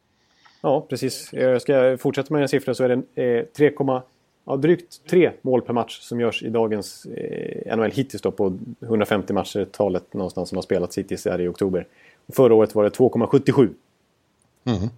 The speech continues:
Speaker 1: Så det är liksom, det är liksom ing-, eh, visst, några decimaler hit, men det är ändå ganska uppenbara skillnader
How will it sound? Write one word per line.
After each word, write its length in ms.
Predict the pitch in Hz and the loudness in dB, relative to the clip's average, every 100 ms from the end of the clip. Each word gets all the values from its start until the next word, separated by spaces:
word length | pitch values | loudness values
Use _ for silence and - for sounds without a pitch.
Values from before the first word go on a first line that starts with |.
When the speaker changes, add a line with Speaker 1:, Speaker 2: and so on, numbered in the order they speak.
| _ | _
Speaker 1:
Så 140 | _ 110 | _ 0
det 80 | 110 | 4
är 100 | 117 | 4
liksom, 400 | 107 113 107 104 | 2 -4 -6 0
det 80 | 117 135 139 | 4 4 4
är 40 | |
liksom 240 | 127 123 131 | 0 -2 -4
ing-, 380 | 123 135 135 139 | -2 -2 -2 -4
eh, 60 | 135 135 | -6 -6
visst, 340 | 147 139 - - _ _ _ _ _ _ _ _ | -2 -2 -4 -18 _ _ _ _ _ _ _ _
några 520 | 127 135 131 127 120 123 | 0 4 4 4 2 -2
decimaler 640 | - - 127 120 127 117 113 | -12 -8 -2 0 2 2 2
hit, 220 | 117 - | -2 -4
men 160 | 120 117 | -2 0
det 60 | 120 | 2
är 40 | |
ändå 400 | 113 107 117 104 - _ - | 2 0 0 0 -4 _ -2
ganska 420 | 139 110 127 98 - _ - - | 0 0 0 -2 -4 _ -4 2
uppenbara 500 | 175 151 143 139 110 | 4 6 6 6 4
skillnader 380 | 120 107 101 | 2 0 0